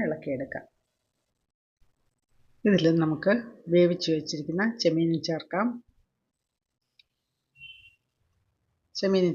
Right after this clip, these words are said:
ചേർത്ത് നല്ലപോലെ വീണ്ടും കുറച്ച് എണ്ണയൊക്കെ ചേർത്ത് നമ്മളൊരു തക്കാളി പേസ്റ്റ് ചെയ്ത് വെച്ചിട്ടുണ്ട്, അതും ചേർക്കാം. അതും ചേർത്ത് നല്ലപോലെ ഒന്ന്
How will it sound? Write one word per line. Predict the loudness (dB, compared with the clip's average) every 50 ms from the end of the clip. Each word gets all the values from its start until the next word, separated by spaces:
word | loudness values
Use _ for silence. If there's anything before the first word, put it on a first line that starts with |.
| 0 -2
ചേർത്ത് | -4 -4 -6 -4 -2 -2 -2 -2 -4 -8 -18 _ _ _ -8 -4 -2
നല്ലപോലെ | 0 0 0 0 -2 -2 0 -2 -2 -2 -2
വീണ്ടും | -4 -4 -2 -2 -4 -4 -4 -2
കുറച്ച് | -2 -2 -2 -2 -2 -2
എണ്ണയൊക്കെ | -2 -2 -2 -2 -4 -6 -8 -8
ചേർത്ത് | -8 -10 -10 -8 -4 -4 -4 -4 -4 _ _ _ _ _ _ _ _ -20 _ _ _ _ _ 2
നമ്മളൊരു | 4 6 6 6 4 4 -2 -6 -8 -12 _ -6
തക്കാളി | -6 -6 -4 -2 -2 -2 0 0 0 0 -2 -4 -10 _ _ _ _ _ _ _ _ _ _ _ _ 0
പേസ്റ്റ് | 2 2 2 2 0
ചെയ്ത് | 0 0 0 -2
വെച്ചിട്ടുണ്ട്, | -4 -4 -6 -6 -6 -8 -8 -6 -6 -8 -8 -6 -6
അതും | -4 -2 0 0 0 0
ചേർക്കാം. | 0 -2 -6 -6 -4 -2 -2 -2 -4 -6 -10 -20 _ _ _ _ _ _ _ _ _ _ _ _ _ _ _ _ _ _ _ _ _ _ _ _ _ _ _ _ _ _ _ _ _ _ _ _ _ _ _ _ _ _ _ _ _ _ _ 0
അതും | 0 2 0 0 -2
ചേർത്ത് | -6 -6 -6 -6 -2 0 0 0 0 -2 -8 -20 _ _ _ _ _ _ _ _ _ _ _ _ _ _ _ _ _ _ _ _ _ _ _ _ _ _ _ _ _ _ _ _ _ _ _ _ _ _ _ _ _ 2
നല്ലപോലെ | 4 4 6 6 6 4 4 4 2 0
ഒന്ന് | -4 -4